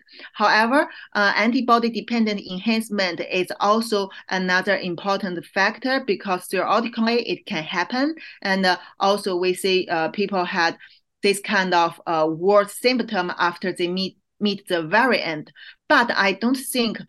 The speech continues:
all of this can explain the bad situation. Uh, so the thing is,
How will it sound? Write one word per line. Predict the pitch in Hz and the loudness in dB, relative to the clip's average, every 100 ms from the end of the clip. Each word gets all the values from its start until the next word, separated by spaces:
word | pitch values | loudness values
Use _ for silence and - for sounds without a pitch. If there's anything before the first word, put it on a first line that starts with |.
| _ _ | _ _
all | 202 208 190 | 2 4 4
of | - | 2
this | 190 180 | -2 -2
can | - 196 - | -4 -4 -4
explain | 180 - - - 233 185 | -6 -8 -14 -2 0 0
the | 180 180 | -2 -2
bad | 180 170 175 | 0 0 0
situation. | - 196 214 - 180 170 190 160 160 - - - | -6 -4 -2 0 0 0 -2 -4 -10 -20 -14 -4
Uh, | 196 190 - - | 0 0 -2 -12
so | - 220 190 - _ | 0 4 2 0 _
the | - | 0
thing | 233 233 302 | 2 4 2
is, | - 196 185 175 | 2 2 2 0